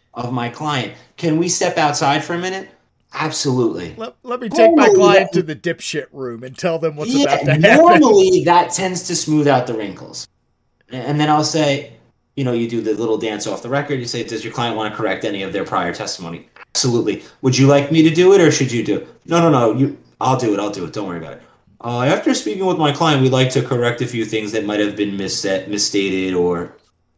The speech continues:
Speaker 1: you know, you give people an out. You don't, like, just let them succumb to the
Speaker 2: And, and
Speaker 1: penalties for
Speaker 2: that's,
Speaker 1: perjury.
Speaker 2: and that's actually, uh, an,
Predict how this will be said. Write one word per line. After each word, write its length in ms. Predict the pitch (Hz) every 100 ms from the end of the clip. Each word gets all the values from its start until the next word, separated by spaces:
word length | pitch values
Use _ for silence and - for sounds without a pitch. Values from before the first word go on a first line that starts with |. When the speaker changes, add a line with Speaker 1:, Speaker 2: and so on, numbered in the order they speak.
| _ _ _ _ -
Speaker 1:
you 100 | 127
know, 100 | - -
you 120 | 175
give 320 | 175 202 -
people 300 | 190 175 160
an 60 | 143
out. 260 | 110 110
You 60 | 151
don't, 180 | 170 151
like, 320 | 156 156 - _ -
just 460 | 147 - - _ 135
let 260 | 135 131
them 260 | 131 113 104
succumb 480 | - 110 117 101 95
to 100 | 107
the 60 |
Speaker 2:
And, 80 | 90
and 100 | 104
Speaker 1:
penalties 240 | 87 226 277
for 40 |
Speaker 2:
that's, 160 | 269 -
Speaker 1:
perjury. 220 | - -
Speaker 2:
and 160 | 247
that's 260 | 294 302 -
actually, 920 | 214 214 220 - - 170 160 143 139 -
uh, 300 | 170 151 151
an, 180 | 160 156